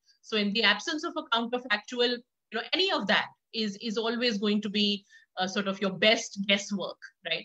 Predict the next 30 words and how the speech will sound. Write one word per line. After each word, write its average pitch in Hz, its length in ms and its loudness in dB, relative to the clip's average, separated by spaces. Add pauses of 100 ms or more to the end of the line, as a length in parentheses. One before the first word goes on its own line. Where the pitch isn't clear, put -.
I 175 40 -8
mean, 190 200 -6
that's, 190 240 0
that's 185 260 -2
what 196 140 0
any 214 240 2
of 196 160 2
these 190 200 0
models 170 440 -8
can 170 140 0 (100)
be, 147 140 -12
because 170 260 -20
we 233 120 -2
don't 330 160 0
have 240 160 0
a 208 100 -6
counterfactual 170 760 -6 (100)
to, 170 60 -20 (220)
to 165 120 -20
the 160 60 -20
situation, - 540 -8 (100)
really. - 240 -18 (600)
So 254 60 6
of 247 100 0
course, 453 220 2
we've 339 180 -2
done 226 200 6
all 262 180 2
of 233 140 -2
that, 170 240 0